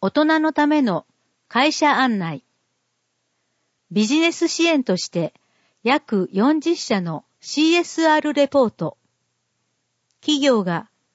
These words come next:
社会、経済、環境に与える影響に責任を持って企業活動を行うための方針を示す報告書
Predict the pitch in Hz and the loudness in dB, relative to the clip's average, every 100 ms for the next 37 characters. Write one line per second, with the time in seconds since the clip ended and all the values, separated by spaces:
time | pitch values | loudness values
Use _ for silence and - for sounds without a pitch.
0 | _ - 294 302 220 160 - _ _ _ | _ -4 -4 0 -2 -2 -8 _ _ _
1 | - 311 302 214 180 143 - _ _ 269 | -2 0 0 -2 -4 -6 -12 _ _ -2
2 | 320 277 302 285 269 254 262 254 247 208 | -2 -2 0 2 0 0 -2 -2 0 2
3 | 254 254 254 240 220 214 - - 185 285 | 0 0 -2 0 0 -2 -6 -8 -6 -4
4 | 294 294 285 262 269 - 175 147 - _ | -4 -2 -2 0 -2 -4 -8 -8 -10 _
5 | _ _ 220 214 311 311 320 320 240 208 | _ _ -4 0 0 0 -2 -4 -4 -2
6 | 175 156 - 240 262 254 247 233 220 170 | 0 -2 -2 -2 0 -2 -2 -4 -4 -4
7 | 151 220 285 - 285 269 254 254 - 233 | -4 -2 -2 -2 -4 -2 -2 -4 -4 -4
8 | 262 - 147 - 208 233 220 - - 190 | -4 -8 -12 -2 -2 0 -4 -8 -12 -10
9 | - | -12